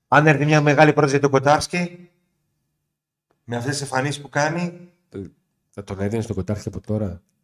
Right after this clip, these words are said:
Speaker 1: Αν έρθει μια ομάδα και δώσει τον τερματοφύλακα σου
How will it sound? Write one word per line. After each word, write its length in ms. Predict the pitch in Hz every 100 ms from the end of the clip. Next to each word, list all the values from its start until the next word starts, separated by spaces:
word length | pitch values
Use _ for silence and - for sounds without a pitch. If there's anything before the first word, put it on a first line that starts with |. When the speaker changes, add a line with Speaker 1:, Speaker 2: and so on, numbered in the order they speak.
| _
Speaker 1:
Αν 300 | - 170 190
έρθει 240 | 190 180 180
μια 160 | 185
ομάδα 240 | 180 185 180
και 60 |
δώσει 140 | 175 175
τον 100 | 175
τερματοφύλακα 640 | 160 156 156 170 175 175
σου 1040 | - 165 160 156 151 147 147 143 143 139